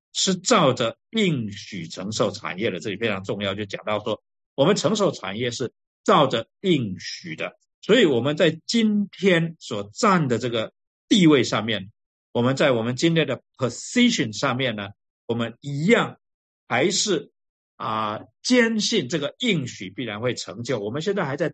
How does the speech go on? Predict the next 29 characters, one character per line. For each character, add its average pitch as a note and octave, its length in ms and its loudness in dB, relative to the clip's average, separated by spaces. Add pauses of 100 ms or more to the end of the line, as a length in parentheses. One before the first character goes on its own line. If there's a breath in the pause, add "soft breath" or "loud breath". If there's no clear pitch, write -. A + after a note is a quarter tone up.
(100)
等 G2+ 300 -6 (140)
候 D3+ 280 0 (540)
这 C#3 140 2
个 A2+ 180 -2
final D#3 800 -4
fulfillment C3 840 0 (340)
来 A2+ 180 -2
fulfill A#2+ 880 0
这 C#3+ 140 -4
个， - 220 -8 (400)
那 B2+ 180 2
神 A#2+ 340 0
所 A2+ 160 -4
给 G#2+ 200 -4
我 A2 100 -2
们 F#2+ 140 -8
的 G2 120 -8
应 A2+ 300 -2
许， G2+ 200 -14
就 B2 160 -6
是 B2+ 200 -8
承 A#2 380 -6
受 C3+ 180 0
那 B2 240 -6 (380)
永 F2 340 -6
恒 F#2+ 260 -12
的 G#2+ 120 -6
产 F#2+ 320 -16
业 G2+ 260 -8